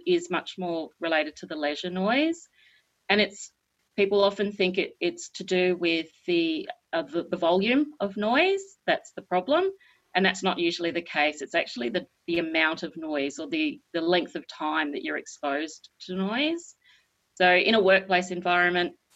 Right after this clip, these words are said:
eighty-five decibels for eight hours is what is appropriate. And eighty-five decibels is,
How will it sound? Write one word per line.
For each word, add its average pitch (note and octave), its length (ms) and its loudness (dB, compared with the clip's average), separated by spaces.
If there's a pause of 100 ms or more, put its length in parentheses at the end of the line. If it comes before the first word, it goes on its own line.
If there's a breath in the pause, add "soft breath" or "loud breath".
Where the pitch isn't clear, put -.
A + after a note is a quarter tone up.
(200)
eighty-five F#3+ 460 2
decibels F3 640 -4
for - 160 -6
eight E3 400 -2
hours A3+ 480 0
is E3+ 160 -10
what - 220 -4 (140)
is - 120 -12
appropriate. G3 600 0 (400)
And - 100 -6
eighty-five B3 400 4
decibels F#3+ 440 0
is, F#3 140 -4